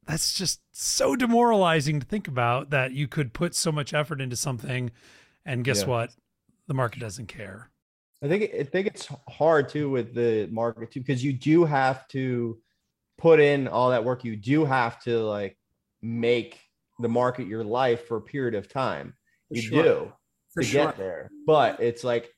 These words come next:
Speaker 2: at some point, when do you take control back?
Speaker 3: Yeah.
Speaker 2: Uh, because there is gonna be, everybody's gonna go through that career point, you know, twenty twenty for a lot of people. There's, there's gonna be a certain hot run where you just keep on going and going and going. And that's gonna define you. That's gonna create you. That's gonna,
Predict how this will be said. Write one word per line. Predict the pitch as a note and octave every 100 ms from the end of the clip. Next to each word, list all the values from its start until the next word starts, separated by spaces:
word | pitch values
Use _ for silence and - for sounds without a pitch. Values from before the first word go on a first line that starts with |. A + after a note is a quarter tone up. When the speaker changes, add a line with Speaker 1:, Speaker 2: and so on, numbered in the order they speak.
| _ _ _ _ -
Speaker 2:
at | B2
some | - F3 D#3
point, | D3+ D#3+ D3 B2 -
when | A#2+ B2+ C3
do | B2
you | B2 A#2+
take | A#2 B2+ A#2+
control | A2 A2+ A#2 G#2
back? | F2+ F#2+ C2+ - _ _ _ _
Speaker 3:
Yeah. | - G#2
Speaker 2:
Uh, | G2+
because | A2+ D3+ C3+
there | D#3 F#3
is | F#3
gonna | E3+ D#3+
be, | D3 D3 C3
everybody's | F3 F#3+ F3+
gonna | C#3+ C3+
go | C3+
through | C3 C#3
that | B2+ A2+ -
career | A#2+ A#2 A2+ A2+ A2 _ _
point, | - G#2 G#2+ -
you | G#2
know, | G#2
twenty | - B2+ B2
twenty | B2+ A#2+
for | A#2+
a |
lot | A2+ A#2
of | A#2
people. | A2+ A#2
There's, | A#2 C3+ C3
there's | C3 C3
gonna | C3
be | C3
a |
certain | B2 D3 A#2
hot | C3 C3+ A2
run | A#2+ B2
where | A#2
you | A#2+
just | A#2 A2
keep | - C3
on | A2 G#2
going | G#2+ A#2+ A#2
and | A2
going | A2+ A2
and | G#2
going. | A2 A#2+ G#2+ G#2+ _ _ _ -
And | C3
that's | D3+ E3+ -
gonna | D3+
define | C#3 C3 C#3 C3+ C3+
you. | B2+
That's | B2 C3
gonna | B2+ A#2+
create | B2 B2 B2+
you. | B2
That's | A#2+ A#2+
gonna, | B2+ A2 G2+